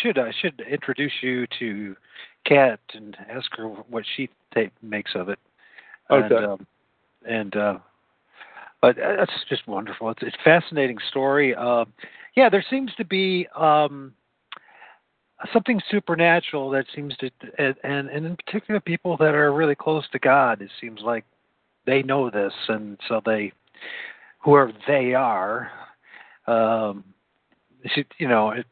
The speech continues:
Speaker 1: obviously you, you didn't feel threatened by this entity, so
Speaker 2: No,
Speaker 1: maybe,
Speaker 2: not a bit.
Speaker 1: uh, maybe it was, it was, you know, maybe you saw, uh, some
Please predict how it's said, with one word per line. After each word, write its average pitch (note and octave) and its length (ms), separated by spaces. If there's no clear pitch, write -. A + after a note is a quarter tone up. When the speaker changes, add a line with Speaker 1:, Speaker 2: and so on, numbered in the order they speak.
Speaker 1:
obviously E3+ 440
you, C#3+ 100
you C#3+ 80
didn't D#3 260
feel D3+ 140
threatened D3 380
by A#2 180
this A2 160
entity, A#2+ 640
so C3+ 100
Speaker 2:
No, C3 160
Speaker 1:
maybe, D3 340
Speaker 2:
not A#2 200
a A#2+ 40
bit. C#3+ 260
Speaker 1:
uh, C3 280
maybe C3 380
it - 20
was, C3+ 160
it C3 320
was, B2+ 120
you C3 120
know, B2+ 260
maybe D3 260
you C#3 120
saw, C3 520
uh, A2+ 40
some B2+ 160